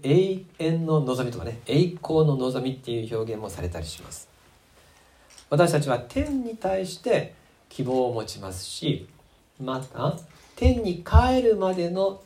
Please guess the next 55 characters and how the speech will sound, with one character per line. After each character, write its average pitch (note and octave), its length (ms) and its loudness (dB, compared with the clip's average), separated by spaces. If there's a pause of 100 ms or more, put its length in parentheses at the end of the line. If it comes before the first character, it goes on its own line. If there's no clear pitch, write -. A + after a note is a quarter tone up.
地 D3+ 220 -2
上 G3 300 2
の F#3 200 0
道 D3+ 280 -2
の F#3 120 0
り F#3 140 -2
に F3+ 140 -2
も G3+ 280 -4 (260)
守 E3+ 440 2
り F3+ 60 -8
と C#3+ 140 0
祝 - 480 -6
福 E3 280 -6
が E3 120 0
約 A2+ 240 -2
束 A2+ 220 -8
さ - 160 -6
れ F#2 100 -4
て F2+ 100 -8
い E2+ 40 -6
ま E2+ 100 -8
す。 - 180 -12 (2500)
こ G3+ 120 6
う G#3 60 10
い G#3 120 2
う F#3 60 0
先 G3+ 560 -2
に、 D3 200 0
前 G#3 240 4
に F#3 80 4
与 F3 260 4
え F3+ 40 8
ら F3+ 100 6
れ F3 120 4
て E3+ 180 -2
い - 20 -2
る D#3 140 2
素 D#3+ 220 -4
晴 F#3+ 100 6
ら G3+ 140 4
し G3+ 280 -6
い F#3+ 40 -4
も E3+ 120 0
の E3+ 160 2
を D3+ 100 4
信 G#3 500 -2
じ F#3 160 -8 (280)
て、 E3 440 2
神 A3+ 320 -4
の E3 160 0
子 C#3+ 180 -6
供 C#3+ 220 2
た A#2 160 -4
ち - 200 -10
は G#2+ 300 -6